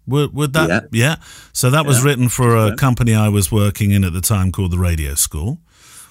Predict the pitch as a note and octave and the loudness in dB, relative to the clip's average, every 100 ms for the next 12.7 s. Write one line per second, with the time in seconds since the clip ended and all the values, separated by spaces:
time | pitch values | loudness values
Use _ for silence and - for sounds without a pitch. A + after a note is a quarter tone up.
0 | _ - A2+ A#2+ D#3 A#2 A#2 A2+ G2+ A2+ | _ -12 -10 -10 -6 -4 -2 -2 -2 -2
1 | G#2+ G#2+ A#2+ - C3+ E3+ E3+ C3+ G#2 F#2+ | 0 0 -2 0 0 -2 0 2 4 2
2 | E2+ G#2+ G#2+ E2+ E2 A2+ F#2+ - - - | 0 -2 -4 -6 -4 -2 -2 -2 -4 -6
3 | D#2+ - - _ _ - A#2 B2 - F#3 | -6 -8 -12 _ _ -6 -4 -2 -2 0
4 | G#3 - D3 C3 C3 A#2+ E3 D3 G#2+ A#2+ | 0 -2 -4 -2 -2 -2 -4 -4 -4 -4
5 | A#2+ - C3+ C3 A#2+ G#2+ A2+ A2 - - | -6 -6 -2 0 0 0 0 -2 -4 -4
6 | F3+ D#3+ D#2+ - G#2 G2+ F#2 G#2+ G2 F#2 | -2 -2 -4 -4 -2 0 0 0 2 2
7 | - - A#2 A#2 - A2 G2 G2+ E3 E3+ | -2 -6 -6 -4 -2 0 -2 0 2 2
8 | D3+ D3 - D#3+ C#3+ - A#2 A#2 A#2 A2+ | 2 0 -2 -2 -2 -2 -4 -2 -2 0
9 | A2 - G#2 - D#3 B2+ G#2+ - - _ | -2 -6 -10 -4 -2 0 0 -4 -6 _
10 | _ - - _ - A2+ C#3+ D3+ C#3 B2 | _ -20 -20 _ -4 0 2 2 2 2
11 | A#2+ A#2 A#2+ A#2+ G#2 - C#3 B2 G#2 G#2 | 2 2 2 2 0 0 2 2 0 0
12 | G#2 - A2 G2+ G#2+ G#2 F#2+ | -2 -2 -4 0 0 0 -2